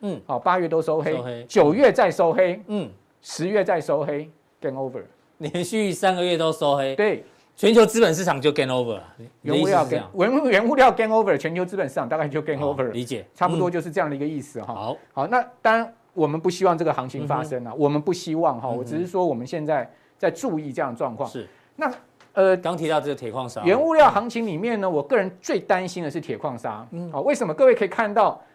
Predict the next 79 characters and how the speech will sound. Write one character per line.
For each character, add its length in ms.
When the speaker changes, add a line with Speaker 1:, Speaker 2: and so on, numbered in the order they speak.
Speaker 2:
哦， 120
这 140
个 80
铁 180
矿 240
砂 300
哈， 240
这 220
个 180
是 300
纽 240
约 160
连 200
续 180
月， 420
哦， 160
就 160
是 80
说 560
这 160
个 140
六 120
十 140
二 180
趴 300
含 240
铁 220
量 280
的 140
一 120
个 420
铁 80
矿 180
砂 200
的 80
价 240
格 200
哈， 200
Speaker 1:
嗯。 40
Speaker 2:
大 80
概 120
你 80
可 100
以 20
看 140
到 80
它 80
从 180
这 80
个 60
地 160
方 180
下 240
来， 240
Speaker 1:
对。 200
Speaker 2:
它 40
直 160
接 160
跌 160
到 80
这 140
个 60
地 180
方， 260
它 100
这 140
个 80
幅 160
度 140
已 20
经 100
跌 140
掉 140
四 180
十 140
趴 140
了。 80
Speaker 1:
嗯 80
哼。 120